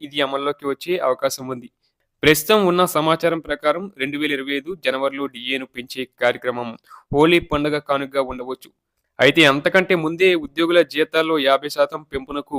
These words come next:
ఆమోద ముద్ర పడే అవకాశం ఉంది. దీనివల్ల ఉద్యోగుల జీతాలు గణనీయంగా పెరిగే అవకాశం ఉంది. ఉద్యోగుల సంక్షేమం పట్ల ప్రభుత్వం ప్రత్యేక శ్రద్ధ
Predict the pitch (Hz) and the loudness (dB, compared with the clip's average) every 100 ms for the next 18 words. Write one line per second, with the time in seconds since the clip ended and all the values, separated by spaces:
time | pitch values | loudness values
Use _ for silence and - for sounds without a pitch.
0 | 123 123 139 135 139 131 139 - 123 127 | 2 2 0 -4 -4 -6 -8 -6 -2 0
1 | 120 127 123 120 120 117 - _ _ _ | -2 -6 -8 -8 -12 -14 -20 _ _ _
2 | - 127 139 139 151 143 131 139 147 147 | -2 2 4 4 4 2 0 0 2 4
3 | 135 127 - 131 - 139 135 123 123 120 | 2 0 -4 -4 0 0 0 -6 -4 -4
4 | 135 135 131 131 123 120 165 - 123 120 | -4 -4 -4 -6 -8 -6 -6 -2 -4 -2
5 | 131 - 135 120 120 - _ _ _ 131 | -6 -6 -12 -10 -10 -12 _ _ _ -8
6 | 131 156 160 160 143 143 - 156 156 151 | 2 2 4 0 -2 -4 -4 -4 -2 -4
7 | 147 180 214 - 143 160 165 165 143 127 | -2 -2 -2 -2 -2 -2 -2 -4 -4 -10
8 | - _ _ _ _ 151 160 190 190 190 | -20 _ _ _ _ -2 -2 4 2 4
9 | 170 147 - - 139 135 | 2 2 -2 0 0 0